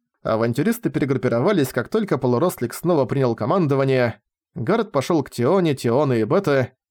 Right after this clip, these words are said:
забрав по пути Икилоса, и всех отвёл в безопасное место. Аис также приняла участие в спасении авантюристов. Чтобы справиться с огнём, уцелевшие маги присоединились к Риверии, замораживая пламя ледяной магией и призывая потоки воды.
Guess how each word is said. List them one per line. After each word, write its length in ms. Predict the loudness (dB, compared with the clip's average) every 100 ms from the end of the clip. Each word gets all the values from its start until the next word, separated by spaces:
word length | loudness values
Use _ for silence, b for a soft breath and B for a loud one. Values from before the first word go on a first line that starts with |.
| -6
забрав 440 | -2 0 0 0
по 100 | -2
пути 220 | -6 -6
Икилоса, 720 | -4 -2 0 0 0 0 0 -6 _
и 140 | -6 -6
всех 300 | -2 -2 -2
отвёл 320 | -2 0 0
в 40 |
безопасное 580 | 0 -2 0 -2 0 0
место. 580 | 0 -2 -2 -6 -6 -12 _ _ _ -8
Аис 280 | -2 -2 0
также 300 | -2 -2 -2
приняла 360 | -2 0 0
участие 480 | 0 0 -2 0 -2
в 40 | -4
спасении 460 | -6 -2 -2 0
авантюристов. 800 | 0 -2 -2 -2 0 -2 -2 -6 _ _ _
Чтобы 320 | -10 -4 -4
справиться 480 | -2 -2 0 -2 -2
с 80 | -4
огнём, 440 | -2 0 2 0 -6
уцелевшие 580 | -8 -2 -2 -2 -2 0
маги 240 | 2 0
присоединились 680 | 0 -2 -2 -2 0 -2 -4
к 80 |
Риверии, 520 | -8 0 2 4 2 -2 _ _ _ -8
замораживая 760 | -4 -2 0 0 0 2 2
пламя 300 | 2 0 2 0
ледяной 360 | 0 0 0
магией 580 | 0 2 2 2 -2 _ -2
и 120 | -2
призывая 500 | 0 -2 0 0 0
потоки 320 | 0 -2 0
воды. 500 | 0 0 0 -2 -8